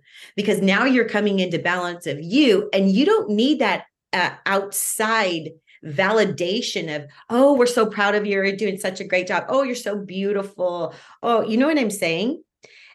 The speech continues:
And you can also do the same exercise with this. I am creating, I am creating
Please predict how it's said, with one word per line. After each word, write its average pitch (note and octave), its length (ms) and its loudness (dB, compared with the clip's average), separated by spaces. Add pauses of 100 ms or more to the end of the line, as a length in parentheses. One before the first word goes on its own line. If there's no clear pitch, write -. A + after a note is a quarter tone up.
And A3+ 340 -4 (560)
you B3 160 4
can B3 320 2
also A3+ 720 4
do G3+ 420 -4
the F#3+ 100 2
same G#3 760 2
exercise G3 1080 -6 (180)
with F#3 240 -2
this. - 500 0 (1300)
I G#3 300 2
am G3+ 320 -2
creating, G#3+ 1200 0 (440)
I F#3 180 2
am E4+ 280 2
creating G3 1000 -2